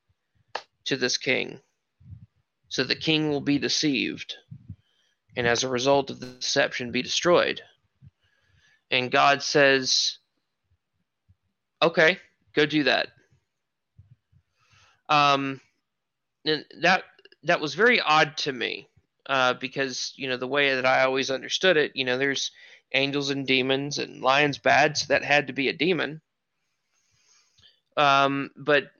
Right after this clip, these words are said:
Michael Heiser, uh, presents this, uh, more of a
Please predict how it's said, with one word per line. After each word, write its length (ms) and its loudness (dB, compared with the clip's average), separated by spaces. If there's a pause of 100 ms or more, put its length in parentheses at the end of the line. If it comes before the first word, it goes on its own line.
(140)
Michael 380 0
Heiser, 720 2 (360)
uh, 180 2
presents 600 -2
this, 580 -4 (360)
uh, 500 -2 (720)
more 280 0
of 140 -2
a 380 2